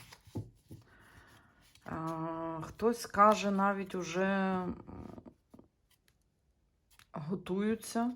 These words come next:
конкретно. Давайте подивимося, що чекати двадцять четвертого серпня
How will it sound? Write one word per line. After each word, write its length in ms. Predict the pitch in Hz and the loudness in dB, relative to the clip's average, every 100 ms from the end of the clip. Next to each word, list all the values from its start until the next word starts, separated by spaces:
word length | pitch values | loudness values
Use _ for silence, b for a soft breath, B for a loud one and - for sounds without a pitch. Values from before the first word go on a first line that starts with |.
| - _ | -8 _
конкретно. 840 | 214 208 - 185 196 - 226 233 - _ | -4 -2 -2 -2 -2 -4 -4 -4 -12 _
Давайте 440 | 175 180 226 214 | -6 0 0 -2
подивимося, 880 | - 185 180 160 151 147 147 - - - _ _ _ _ _ _ _ b b b b | -4 -2 0 0 -2 -6 -8 -12 -14 -16 _ _ _ _ _ _ _ b b b b
що 320 | - - 208 226 | -8 -4 -2 -2
чекати 600 | - 233 165 160 180 180 - | -2 -4 -4 -4 -6 -10 -12
двадцять 400 | 151 185 185 185 | -6 -4 -4 -8
четвертого 580 | 180 - - 165 165 190 | -10 -12 -10 -10 -8 -6
серпня 580 | 190 180 160 160 - | -2 -2 -4 -6 -10